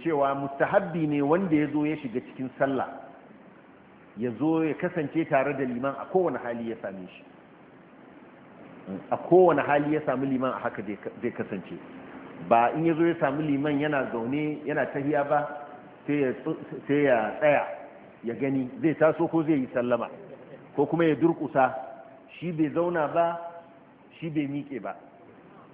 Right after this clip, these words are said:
Hmm. Ka gani na farko ma dai ba hay'ar sallah ba ce. Ya tsaya a durƙushe ba hay'ar sallah ba ce. To wannan hadisin ya nuna cewar abin da ake so mutum ya yi in ya zo ya sami liman a cikin sallah ya kasance tare da shi a halin da ya same shi.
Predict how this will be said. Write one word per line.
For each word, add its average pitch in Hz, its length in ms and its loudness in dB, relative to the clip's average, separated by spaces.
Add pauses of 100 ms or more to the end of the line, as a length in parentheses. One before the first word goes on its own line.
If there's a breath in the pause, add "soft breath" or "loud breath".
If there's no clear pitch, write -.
(280)
Hmm. 107 180 -12 (200)
Ka 143 120 4
gani 170 160 2
na 170 80 2
farko 175 240 -2
ma 175 100 0
dai 170 120 -2
ba 156 120 0
hay'ar 143 360 -2
sallah 120 260 -4
ba 98 80 -12
ce. - 120 -20 (1200)
Ya 113 80 -8
tsaya 160 320 6
a - 80 0
durƙushe 120 500 -8
ba 110 140 -6
hay'ar 131 320 -4
sallah 117 260 -10
ba 95 120 -14
ce. - 120 -20 (1120)
To 120 260 2 (160)
wannan 170 320 6
hadisin 160 480 0
ya 160 180 2
nuna 175 320 0 (100)
cewar 147 360 -2
abin 175 260 -6
da - 140 2
ake 151 280 -8
so 170 120 -4
mutum 151 360 -8
ya 139 80 -2
yi 156 200 -4
in 165 100 -10
ya 170 80 -6
zo 160 140 -6
ya 170 120 -6
sami 156 220 -6
liman 156 220 -4
a 127 80 -8
cikin 156 260 -14
sallah 160 240 -4
ya 120 60 -4
kasance 139 400 -10
tare 139 160 -4
da 127 160 -12
shi 120 80 -8
a 113 120 -8
halin 160 300 -2
da 123 80 -4
ya 120 100 -6
same 98 280 -10
shi. - 120 -20